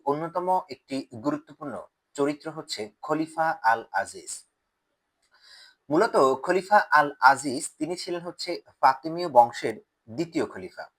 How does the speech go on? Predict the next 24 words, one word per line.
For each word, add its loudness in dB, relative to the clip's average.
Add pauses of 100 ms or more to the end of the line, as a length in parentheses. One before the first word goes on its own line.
(100)
বা 0
দ্বিতীয় -6
শাসক। -18 (1300)
তার 6
শাসনকাল 4
বিশেষভাবে -4 (140)
পরিচিতি -2
লাভ 0 (100)
করেছে -6
মূলত -6 (440)
অমুসলিমদের 2
প্রতি -6 (560)
তিনি 0
সহিষ্ণু -4
এবং -2 (120)
উদার 4
নীতি -10
গ্রহণ -12
করেছিলেন। -20 (2000)
এই 4
যে -2
অমুসলিমদের 2
প্রতি -8
তার 4